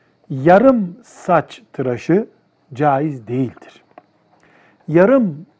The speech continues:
saçla şunu kastediyoruz. Mesela başın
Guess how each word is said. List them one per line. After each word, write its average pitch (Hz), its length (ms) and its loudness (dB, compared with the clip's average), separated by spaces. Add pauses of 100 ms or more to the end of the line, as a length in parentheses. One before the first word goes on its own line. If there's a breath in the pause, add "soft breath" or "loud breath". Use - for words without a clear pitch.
(280)
saçla 151 680 -2
şunu 139 340 -8
kastediyoruz. 110 920 -14 (120)
Mesela 160 580 0 (360 soft breath)
başın 170 480 2